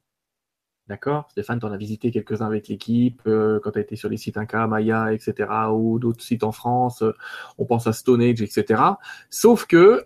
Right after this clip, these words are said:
euh, ça fait un an que le champ magnétique terrestre est en train de bouger, renseignez-vous,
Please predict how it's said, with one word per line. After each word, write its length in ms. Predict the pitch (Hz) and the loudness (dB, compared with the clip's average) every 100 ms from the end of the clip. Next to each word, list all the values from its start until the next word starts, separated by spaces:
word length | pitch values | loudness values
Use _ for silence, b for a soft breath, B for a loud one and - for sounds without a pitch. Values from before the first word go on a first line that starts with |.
| - | 4
euh, 580 | 147 139 127 127 127 | 6 8 8 8 8
ça 180 | 127 143 | 6 0
fait 220 | 127 151 | -2 -2
un 240 | 147 160 170 | -2 0 0
an 240 | 185 185 | 0 -2
que 140 | 170 139 | 0 4
le 160 | 127 | 4
champ 180 | 127 175 | 2 2
magnétique 460 | 160 143 143 156 - | 2 2 0 -4 -2
terrestre 460 | 151 151 147 - | 0 0 -2 -4
est 140 | 110 120 | -6 -6
en 60 | |
train 240 | 120 127 123 | -8 -6 -4
de 400 | 110 104 104 101 _ _ _ - | -2 0 -2 -6 _ _ _ -20
bouger, 540 | 110 120 120 190 240 - | -14 -8 4 4 4 -2
renseignez-vous, 540 | 107 - 110 135 262 | -12 -8 -4 -2 -2